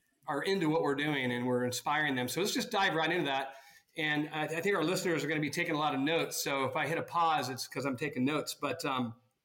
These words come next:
in that book, you guys said something early on that tied into what we've been talking about.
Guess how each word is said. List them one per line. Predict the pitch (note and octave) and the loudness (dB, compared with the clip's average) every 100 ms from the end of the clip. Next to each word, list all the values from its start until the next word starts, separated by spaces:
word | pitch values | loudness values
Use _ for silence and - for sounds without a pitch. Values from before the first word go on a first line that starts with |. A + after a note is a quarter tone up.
| _ - - _ _ _ G3+ | _ -20 -20 _ _ _ -2
in | B3 | 2
that | B3 E3 | 2 2
book, | C#3 F#3+ F3+ | 0 -2 -2
you | |
guys | E3 G#3 F3+ - - | -2 -2 0 -2 -4
said | - - F3 | -6 -4 -2
something | F#3 D3+ D#3 | -2 -2 0
early | D#3+ E3 D3+ | 0 2 2
on | D3+ D3+ C3 A#2 - _ - | 2 2 0 -4 -10 _ -6
that | D3 - | -6 -4
tied | - F3+ G3 | -4 0 0
into | F3 E3+ D3 | 2 2 2
what | D3+ | 0
we've | C#3+ | 0
been | C#3 B2+ | 0 0
talking | D3+ C#3+ C3+ | 0 0 -2
about. | B2 A2+ | -2 -2